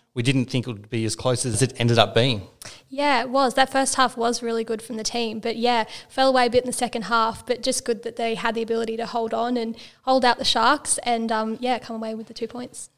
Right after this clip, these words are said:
Speaker 1: One of the things that really impressed me was just Joe Tapine, just the way his first stint on the field, he was just, um, s-, like, the way he r-,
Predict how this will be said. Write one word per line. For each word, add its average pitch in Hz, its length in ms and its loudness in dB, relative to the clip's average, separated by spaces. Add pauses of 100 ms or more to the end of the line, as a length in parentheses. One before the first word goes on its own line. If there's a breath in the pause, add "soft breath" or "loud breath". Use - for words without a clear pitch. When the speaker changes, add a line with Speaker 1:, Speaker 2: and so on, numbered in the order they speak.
(120)
Speaker 1:
One 143 100 6
of 175 60 4
the 131 80 0
things 117 240 0
that 104 100 -2
really 110 200 -2
impressed 104 340 -2
me 107 180 2
was 101 160 -2
just 104 160 -4
Joe 98 140 2
Tapine, 101 560 -2
just - 200 -4
the 123 60 -4
way 107 260 4 (200)
his 120 220 -6
first 123 320 2
stint - 280 -6
on 107 120 -6
the 98 80 -6
field, 127 360 0 (380 soft breath)
he - 80 -8
was 113 80 -2
just, - 340 0 (360 soft breath)
um, 98 280 -2 (480)
s-, - 220 -8 (100)
like, 107 140 -12 (240)
the 120 80 -8
way 139 160 8
he 127 160 0
r-, 110 80 -4